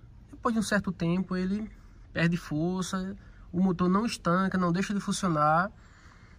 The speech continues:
o acelerador dele responde, a gente percebe que o acelerador dele tá respondendo, mas o carro fica totalmente sem força. O que pode ser isso aí?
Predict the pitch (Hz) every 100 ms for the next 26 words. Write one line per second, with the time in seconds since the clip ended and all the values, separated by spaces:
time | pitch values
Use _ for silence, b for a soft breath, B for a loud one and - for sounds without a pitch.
0 | B 165 185 202 190 190 180 180 170 170
1 | 170 190 - - 165 175 202 190 160 143
2 | 135 147 - 175 - 180 208 180 170 170
3 | 165 160 160 156 147 180 190 - 170 151
4 | 151 170 240 - B B B B - 143
5 | 165 196 - 170 196 - 190 185 - 196
6 | 202 190 190 - 220 - - - - -
7 | 220 - 190 196 196 196 196 196 - 175
8 | - 190 170 -